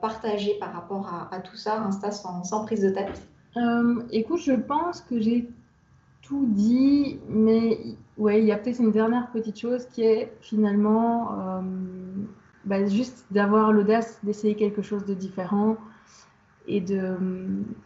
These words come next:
Speaker 2: d'arrêter de tourner en rond, tu vois. Si on voit que, qu'Instagram, ça, ça ne fonctionne pas comme on aurait aimé que ça fonctionne, stop s'acharner dans cette direction-là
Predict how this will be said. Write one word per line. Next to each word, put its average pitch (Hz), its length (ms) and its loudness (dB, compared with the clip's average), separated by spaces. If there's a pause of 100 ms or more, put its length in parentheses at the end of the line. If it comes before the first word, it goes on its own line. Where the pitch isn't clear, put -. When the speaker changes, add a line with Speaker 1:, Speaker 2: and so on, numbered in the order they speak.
(440)
Speaker 2:
d'arrêter 220 400 4
de 226 60 0
tourner 226 300 4
en 196 140 2
rond, 180 240 -6 (100)
tu - 100 -20
vois. 180 200 -4
Si 208 140 -6
on 196 140 -2
voit 190 220 -4
que, 185 320 -6
qu'Instagram, 208 800 0
ça, 196 240 -6
ça 196 160 -8
ne 196 80 -2
fonctionne 226 640 2
pas 214 220 0
comme 214 160 -4 (100)
on 190 60 2
aurait 196 180 -2
aimé 196 220 0
que - 80 -10
ça 214 140 -4
fonctionne, 202 520 -2 (540)
stop 240 340 -2
s'acharner 214 540 0
dans 226 140 2
cette 196 180 -4
direction-là 190 800 -4